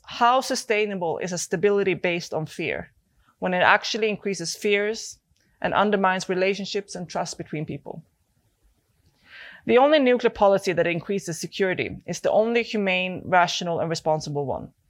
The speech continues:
the prohibition and elimination of nuclear weapons. And though we've now examined the humanitarian impact of nuclear weapons, we still must wrestle with naysayers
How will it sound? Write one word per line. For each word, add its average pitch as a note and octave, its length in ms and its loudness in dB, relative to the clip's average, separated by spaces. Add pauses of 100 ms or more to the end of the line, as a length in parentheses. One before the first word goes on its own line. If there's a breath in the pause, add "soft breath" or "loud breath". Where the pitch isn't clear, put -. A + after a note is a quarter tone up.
(120)
the - 60 -10
prohibition G#3 720 -2
and F3 120 -4
elimination E3 840 -4
of D3+ 80 -8
nuclear D3 280 -8
weapons. - 460 -20 (2500 loud breath)
And A#3 240 4
though C#4+ 240 10
we've C#4+ 140 2
now B3 280 4
examined A#3 440 4
the G#3 40 2
humanitarian G#3 540 0
impact A#3+ 440 0
of F3+ 60 -2
nuclear F3+ 260 -2
weapons, E3+ 520 0 (160)
we G#3+ 260 2
still C#4+ 360 0
must B3 340 0
wrestle G3 560 2
with E3+ 160 -4
naysayers E3+ 880 -2